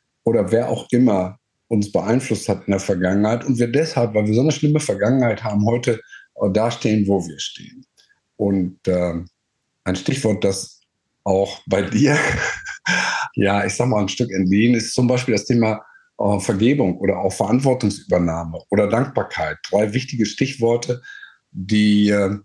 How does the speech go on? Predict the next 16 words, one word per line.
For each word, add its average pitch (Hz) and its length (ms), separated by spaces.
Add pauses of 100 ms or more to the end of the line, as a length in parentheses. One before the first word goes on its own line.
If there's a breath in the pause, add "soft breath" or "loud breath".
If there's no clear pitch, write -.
dazu 104 320
führen, 123 460
dass 110 220
man 104 320
sich 107 260
diese 104 320
eigenen 101 600 (880)
Entschuldigungen, 123 1120
um 104 180
nicht 104 160
zu 110 140
sagen 95 360
Fakes, - 800 (380)
auch 101 280
mal, 95 540 (220)
ja, 95 400